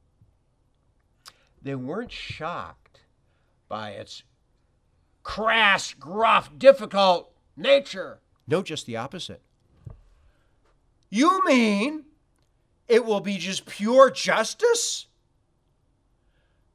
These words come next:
An eye for an eye, whatever I cost the person I victimized or harmed,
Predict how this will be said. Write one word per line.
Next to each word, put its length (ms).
An 400
eye 380
for 200
an 320
eye, 680
whatever 420
I 180
cost 600
the 80
person 500
I 140
victimized 1080
or 180
harmed, 680